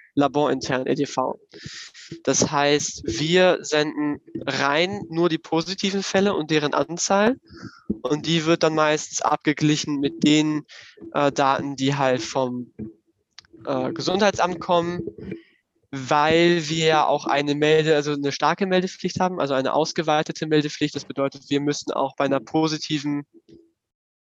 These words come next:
Testergebnis nicht nur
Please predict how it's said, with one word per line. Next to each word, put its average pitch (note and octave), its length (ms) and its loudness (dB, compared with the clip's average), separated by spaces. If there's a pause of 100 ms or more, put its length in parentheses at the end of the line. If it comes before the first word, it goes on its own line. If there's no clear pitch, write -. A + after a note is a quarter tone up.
(400)
Testergebnis D#3 1200 -2
nicht D#3+ 280 0
nur D3+ 340 2